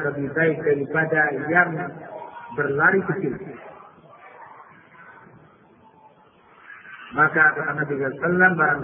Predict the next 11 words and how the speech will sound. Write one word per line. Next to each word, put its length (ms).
siapa 200
yang 240
bisa 420
mendapatkan 680
suatu 280
tempat 360
perlindungan, 720
berlindunglah 680
dia 160
dengannya. 560
Nah, 100